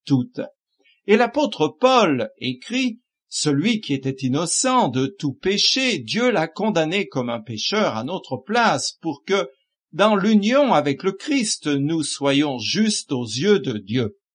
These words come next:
Dans l'absolu, personne n'est saint. C'est une position devant Dieu, un statut légal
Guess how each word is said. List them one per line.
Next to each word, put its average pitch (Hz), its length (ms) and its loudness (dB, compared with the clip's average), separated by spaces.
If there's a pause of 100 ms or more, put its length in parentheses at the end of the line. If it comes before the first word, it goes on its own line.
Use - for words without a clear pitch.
(120)
Dans 196 140 2
l'absolu, 247 800 2 (200)
personne 147 460 -2
n'est 110 140 -4
saint. - 260 -8 (380)
C'est - 260 -6
une 127 160 -4
position 135 760 -4
devant 117 440 -4
Dieu, 135 540 -2 (280)
un 131 140 -4
statut 143 720 0
légal 123 680 0